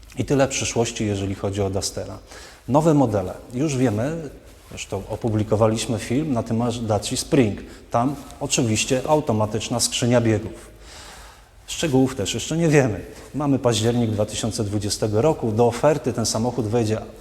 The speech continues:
pod koniec tego roku albo na początku przyszłego. Podobnie zresztą jak i nowa gama Dacia Sandero i Dacia Logan. Wtedy będziemy znali szczegóły specyfikacji, wie-, będziemy wiedzieli, jakie to będą skrzynie.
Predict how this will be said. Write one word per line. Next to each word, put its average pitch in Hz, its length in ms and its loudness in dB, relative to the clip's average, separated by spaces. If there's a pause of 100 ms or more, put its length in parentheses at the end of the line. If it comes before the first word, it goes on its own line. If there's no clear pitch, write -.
(120)
pod 139 140 -2
koniec 151 340 0
tego 127 280 2
roku 135 240 2
albo 117 240 2
na 110 100 2
początku 107 420 -6
przyszłego. 110 680 -6 (420)
Podobnie 131 360 6
zresztą 120 380 2
jak 117 220 2
i 117 80 2 (200)
nowa 123 340 4
gama 117 320 2
Dacia 107 300 -2
Sandero 113 460 0 (400)
i 104 40 -8
Dacia 104 380 0 (340)
Logan. 104 500 4
Wtedy 151 240 -4
będziemy 123 460 2
znali 117 360 4 (260)
szczegóły 139 440 2
specyfikacji, 117 840 -4
wie-, 107 140 0
będziemy 110 480 0
wiedzieli, 101 340 -2
jakie 104 260 0
to 98 120 -6
będą 92 320 -4 (260)
skrzynie. 131 600 0